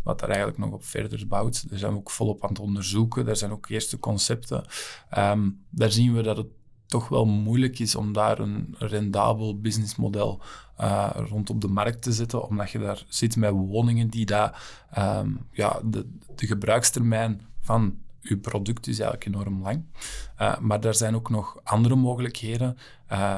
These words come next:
bijvoorbeeld Juno, een heel mooi voorbeeld van circulaire binnenwanden. Ehm, die geven een terugnamegarantie. Dus ik denk dat we eerder in een gecombineerd, naar een gecombineerd businessmodel moeten gaan kijken, waar dat we bepaalde zaken, eh,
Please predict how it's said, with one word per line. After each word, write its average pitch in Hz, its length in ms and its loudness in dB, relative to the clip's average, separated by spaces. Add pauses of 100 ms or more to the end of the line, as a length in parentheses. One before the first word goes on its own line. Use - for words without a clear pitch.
(120)
bijvoorbeeld 104 680 -4
Juno, 113 720 4
een 113 240 0
heel 107 200 2
mooi 110 360 0
voorbeeld 110 500 -2
van 104 180 -4
circulaire 104 840 -2 (140)
binnenwanden. 117 640 2 (460)
Ehm, 104 400 0
die 107 300 -2
geven 104 300 0
een 101 120 0
terugnamegarantie. 113 1040 0 (260)
Dus 110 140 -2
ik 104 60 0
denk 104 160 2
dat 107 100 2
we 104 80 0
eerder 110 640 0
in - 180 2
een 110 80 6
gecombineerd, 104 1000 0
naar 110 200 4
een 107 60 0
gecombineerd 107 720 0
businessmodel 110 680 2
moeten 110 240 0
gaan 101 220 -2
kijken, 110 520 0
waar 104 160 0
dat 104 160 -2
we 104 100 -4
bepaalde 110 520 -2
zaken, 104 460 -2 (380)
eh, - 180 -2